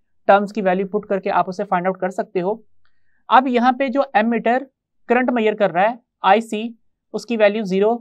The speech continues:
नहीं होगी। तो इसका मतलब है यहाँ पे इस डायरेक्शन में करंट आईसी इस बल्ब से भी फ्लो करेगा और बल्ब ग्लो करना स्टार्ट कर जाएगा। That means यहाँ पे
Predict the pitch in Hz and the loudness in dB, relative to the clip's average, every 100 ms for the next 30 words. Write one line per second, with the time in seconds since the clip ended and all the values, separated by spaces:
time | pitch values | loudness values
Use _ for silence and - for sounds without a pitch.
0 | - 202 190 214 214 160 160 160 _ _ | -8 -6 -4 -4 -4 -4 -6 -16 _ _
1 | _ - 226 240 214 208 214 233 214 202 | _ -8 -4 0 0 0 0 0 0 -2
2 | 208 208 202 220 208 214 214 208 208 208 | -4 -6 -4 -2 -2 -4 -8 -4 -4 -4
3 | - 180 185 220 202 208 165 190 208 - | 0 0 0 -6 -10 -10 0 2 2 -2
4 | 208 240 202 190 175 170 208 226 _ _ | -6 -4 -4 -2 -4 0 0 0 _ _
5 | _ _ 214 170 214 214 185 226 247 233 | _ _ 0 4 2 2 0 0 2 0
6 | 233 226 185 185 170 151 151 143 160 _ | 0 2 0 0 -8 -6 -8 -8 -10 _
7 | _ _ _ 175 185 190 247 247 240 170 | _ _ _ 2 2 2 -4 -4 -8 -4
8 | 175 233 226 | 0 0 0